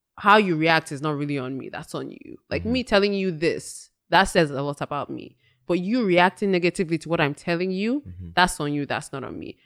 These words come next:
Speaker 1: And I think the sense of, like, rejection, as even human beings in
Speaker 2: Mm.
Speaker 1: general, it's a,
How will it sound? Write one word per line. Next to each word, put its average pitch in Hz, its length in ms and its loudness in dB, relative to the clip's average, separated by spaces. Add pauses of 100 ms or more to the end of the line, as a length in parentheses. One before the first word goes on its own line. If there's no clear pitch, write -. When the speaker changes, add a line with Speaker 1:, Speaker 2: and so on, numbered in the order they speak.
(120)
Speaker 1:
And 202 80 2
I - 20 4
think 269 280 0
the 202 120 0
sense 233 320 -2
of, 165 140 -2
like, 151 160 -2
rejection, 165 800 -2
as 220 160 4
even 269 200 0
human 220 340 0
beings 165 280 0
in 151 80 -2
Speaker 2:
Mm. - 40 -4
Speaker 1:
general, 156 380 -2 (220)
it's 214 180 2
a, 220 140 8